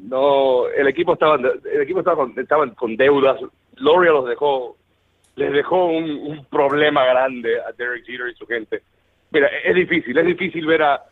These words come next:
a Giancarlo Stanton irse y tener el éxito que él ha tenido con los Yankees. Es difícil ver a Christian Yelich posiblemente ser el jugador más valioso de la liga y posiblemente ganar un, una triple corona. Era posible ganar una triple corona.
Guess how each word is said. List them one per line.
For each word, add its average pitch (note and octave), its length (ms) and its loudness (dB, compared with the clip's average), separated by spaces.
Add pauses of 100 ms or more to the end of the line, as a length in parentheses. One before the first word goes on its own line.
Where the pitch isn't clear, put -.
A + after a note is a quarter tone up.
(140)
a C3 120 0
Giancarlo D3 460 0
Stanton B2+ 520 -2
irse C#3 340 -6
y C3 80 -4
tener B2+ 240 -2
el C3+ 140 4
éxito C#3 320 -2
que C3 80 -2
él C3 80 0
ha - 20 -20
tenido C3 280 -2
con A#2+ 100 -2
los A#2 100 -2
Yankees. A#2 300 -2
Es D#3 160 0
difícil D#3+ 260 -2
ver D#3 140 2
a D3 140 2
Christian D3+ 340 -4
Yelich C#3 400 0 (380)
posiblemente D3+ 560 0
ser D3+ 160 2
el C#3+ 40 4
jugador B2+ 300 2
más C#3+ 120 2
valioso C3+ 420 -2
de C3 40 -4
la B2+ 100 0
liga C#3+ 320 -2
y B2 100 -8 (140)
posiblemente E3 580 -2 (340)
ganar D#3 240 0
un, F3+ 260 -8
una F#3+ 180 -2
triple G#3 360 -4
corona. D3+ 560 0
Era C#3+ 160 -2
posible F#3+ 420 -2
ganar F3 200 -2
una F#3 140 -4
triple F#3 360 -6
corona. C#3+ 380 0